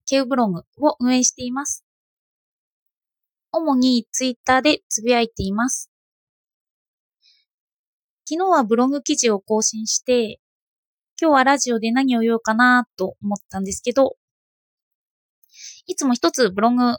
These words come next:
を更新し終わると本を読むんですよね。特にあんまも-、目的も決めずに、興味のある本を読んだりするんですけど、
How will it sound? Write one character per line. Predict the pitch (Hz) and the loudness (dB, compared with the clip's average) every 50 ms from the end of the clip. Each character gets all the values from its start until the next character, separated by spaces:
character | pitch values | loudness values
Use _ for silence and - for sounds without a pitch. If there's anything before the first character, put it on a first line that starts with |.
| - | -4
を | - 233 233 | -4 -4 -4
更 | 226 - 254 254 | 0 0 0 0
新 | 254 254 254 247 | 0 -2 -2 -2
し | - 247 | -2 0
終 | 240 | 0
わ | 240 240 233 | 2 2 0
る | 220 196 - | 0 -2 -6
と | - 170 175 - _ _ | -6 -6 -8 -8 _ _
本 | - 330 311 262 | 0 0 0 2
を | 214 190 | 0 0
読 | 180 180 | 0 -2
む | 180 180 175 170 165 165 | -2 -4 -4 -6 -6 -6
ん | 165 165 160 | -6 -8 -8
で | 160 165 | -10 -10
す | 170 - - | -10 -12 -12
よ | 175 175 | -12 -8
ね。 | 190 214 226 226 _ _ _ _ _ _ _ _ _ _ _ _ _ _ _ _ _ _ _ _ _ _ _ 254 - _ _ _ _ | -6 -6 -6 -8 _ _ _ _ _ _ _ _ _ _ _ _ _ _ _ _ _ _ _ _ _ _ _ -20 -20 _ _ _ _
特 | - 311 - 262 | -12 -8 -4 -2
に | 233 214 190 180 - _ | -2 0 -2 -4 -4 _
あ | - 226 | -2 0
ん | 226 | 2
ま | 233 226 | 2 2
も-、 | 214 220 - _ _ _ | 0 -2 -6 _ _ _
目 | - 220 214 - | -4 -4 -4 -4
的 | - - 285 - 277 277 | -4 -6 -4 -2 -2 0
も | 285 277 269 269 | 2 2 0 0
決 | - - 254 | -4 -4 -2
め | 254 254 240 | 0 0 0
ず | - 247 | -2 -2
に、 | 240 233 233 247 - _ _ _ _ _ _ _ _ _ _ _ _ _ _ _ _ _ _ _ _ _ - - - | -2 -2 -2 -4 -6 _ _ _ _ _ _ _ _ _ _ _ _ _ _ _ _ _ _ _ _ _ -20 -10 -4
興 | 302 285 254 | -2 0 0
味 | 220 202 185 | 2 2 2
の | 185 185 | 2 2
あ | 202 | 2
る | 196 190 180 | 0 0 -2
本 | - 190 180 | -4 -6 -8
を | 180 180 | -6 -6
読 | 180 185 | -6 -6
ん | 185 | -6
だ | 175 175 | -6 -6
り | 165 175 170 | -8 -8 -10
す | - - 196 | -10 -10 -10
る | 190 190 | -10 -10
ん | 180 | -10
で | 165 170 | -10 -10
す | - - | -12 -12
け | - 180 | -10 -6
ど、 | 185 185 185 180 170 | -4 -4 -4 -4 -6